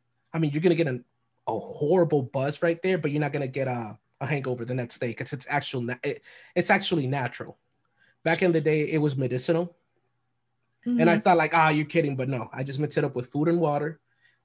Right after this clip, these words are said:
Speaker 1: And I do remember everything that I do, and I, I usually went with my parents.
Speaker 2: Mm-hmm.
Speaker 1: But it's a, it's a family event, and that's, like, right at the beginning of December. And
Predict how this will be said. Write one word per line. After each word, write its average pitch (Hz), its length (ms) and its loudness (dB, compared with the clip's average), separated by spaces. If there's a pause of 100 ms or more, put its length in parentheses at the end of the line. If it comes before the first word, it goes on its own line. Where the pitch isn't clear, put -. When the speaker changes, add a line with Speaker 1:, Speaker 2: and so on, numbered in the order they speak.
(100)
Speaker 1:
And 131 520 -4 (220)
I 156 100 2
do 156 120 2
remember 151 360 2
everything 147 360 -2
that 143 120 2
I 156 80 2
do, 143 220 -2
and 131 140 -2
I, 123 180 -4
I 131 60 -6
usually 139 340 -2
went 143 200 0
with 139 120 -2
my 151 100 2
parents. 139 520 -4 (340)
Speaker 2:
Mm-hmm. 233 340 2 (280)
Speaker 1:
But 170 80 6
it's 170 140 2
a, 165 40 2
it's - 200 -2
a 170 60 4
family 165 400 6
event, 135 460 0
and 151 140 0
that's, - 680 -2
like, 147 260 -2 (100)
right 156 260 2 (260)
at 151 60 -6
the 147 60 -2
beginning 147 280 0
of 139 60 -4
December. 127 560 -4 (720)
And 190 600 -4